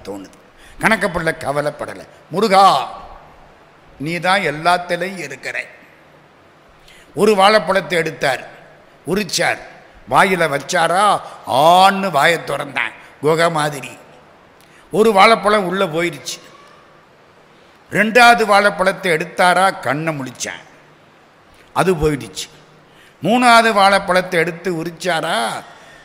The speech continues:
கையில வாங்கிக்கிட்டான், ம், போயிடுச்சு. நாலாவது வாழைப்பழத்தை எடுத்தாரா, எந்திரிச்சு நிக்கிறான். மருந்து எப்படி வேலை பார்க்குது பார்த்தீங்களா?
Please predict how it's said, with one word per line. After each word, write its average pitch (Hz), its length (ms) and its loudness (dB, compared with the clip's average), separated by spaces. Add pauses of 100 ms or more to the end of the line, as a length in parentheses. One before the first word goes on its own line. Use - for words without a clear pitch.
(140)
கையில 170 400 0
வாங்கிக்கிட்டான், 120 640 -6 (1040)
ம், 156 320 -8 (180)
போயிடுச்சு. - 440 -14 (520)
நாலாவது 226 580 4
வாழைப்பழத்தை 196 680 2
எடுத்தாரா, 180 800 4 (280)
எந்திரிச்சு 156 560 -2
நிக்கிறான். 113 480 -8 (920)
மருந்து 196 380 2
எப்படி 202 300 -4
வேலை 185 260 4
பார்க்குது 175 400 -2
பார்த்தீங்களா? 180 540 -4